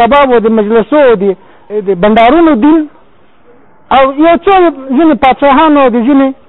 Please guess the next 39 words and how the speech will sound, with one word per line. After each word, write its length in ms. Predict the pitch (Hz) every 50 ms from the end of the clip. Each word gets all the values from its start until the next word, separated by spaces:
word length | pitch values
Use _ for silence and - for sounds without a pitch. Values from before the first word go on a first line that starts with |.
| _ _ _ _ - _ _ _ _ - -
کمزورو 380 | 262 262 247 320 330 311 262 - -
خلفاو 500 | 262 247 233 214 - 277 285 277 254 214
د 20 | 226 214 226
زمانې 340 | 220 226 226 247 262 285 294 262 233
هغه 160 | 220 214 202 190
حالات 300 | 226 240 254 269 262 -
او 80 | 269 220
تصورات 520 | - 220 - - 226 226 233 262 269 262 -
پکې 160 | - 202 - 233 247
راولي، 340 | 285 311 269 214 214 240 285 - _ _ _ _ _ _ _ _ _ _ _ _ _ -
تر 100 | 277 262 -
څو 80 | 370 359 359
دا 60 | 320 339 381
نوي 160 | 381 359 339
نسل 260 | 359 349 - 381 285
ته 100 | 285 277
داسې 260 | 233 294 302 - -
ور 140 | 311 262 226 -
ښکاره 240 | - 254 269 311 320
کړي 100 | - -
چې 80 | - 277 247 330
ګورئ، 200 | 403 392 349 247
که 60 | - 233 -
تاسو 140 | 320 330 - - -
په 100 | 254 240
اسلام 300 | - - 269 294 330 320 285
پسې 160 | - - 254 220
ډېر 120 | 285 311 254 247
مړه 140 | 269 311 330 320
یاستئ، 300 | 294 - - - 320 302
نو 100 | 294 277 247
هغه 100 | 220 233 233 226
اسلام 320 | - - 311 330 320 285
د 100 | 247 220 311
دغسې 240 | 320 320 - - 220 -
خلکو 280 | 269 262 - - 254 254 262 - _ _ _ _ _ _ _ _ _ _ -
په 60 | 240 247
لاس 140 | 254 262 240 254
باندې 160 | 247 240 233